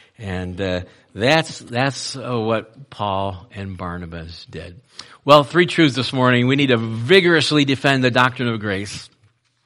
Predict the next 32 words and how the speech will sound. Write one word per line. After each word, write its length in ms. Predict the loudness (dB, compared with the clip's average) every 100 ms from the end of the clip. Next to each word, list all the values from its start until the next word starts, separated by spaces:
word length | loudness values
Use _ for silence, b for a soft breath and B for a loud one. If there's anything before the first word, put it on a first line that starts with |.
| _ _ _ _ -20 -8
We 140 | -2
need 160 | -2 -2
to 40 |
be 100 | -8
grounded 360 | -2 -2 -2 -4
in 80 |
the 80 | -6
fundamentals 600 | -4 -4 -4 -4 -6 -6
of 80 | -10
Scripture. 500 | -10 -12 -10 -12 -12 b b b b b b b -16
And 160 | -10
we 100 | -8
need 180 | -6 -6
to 60 | -4
know 260 | -2 -2
when 380 | -4 -6 -4 -4
to 100 | -4
agree 720 | -6 -6 -6 -4 -6 -8 -16 _
and 420 | -12 -12 -12 -12
when 340 | -10 -10 -10 -12
to 340 | -12 -10 -10 -12
disagree. 760 | -14 -14 -14 -14 -10 -10 -10 B B B B B B B
Uh, 200 | -14 -8
we 200 | 0 4
are 120 | 4
saved 420 | 2 0 0 -2 -4
by 220 | -6 -6
grace 400 | -4 -2 -2 -2
alone, 540 | 0 0 0 0 -2 -4 B B B
through 240 | -12 -12 -10
faith 360 | -2 -2 0
alone, 640 | -2 0 2 2 0 0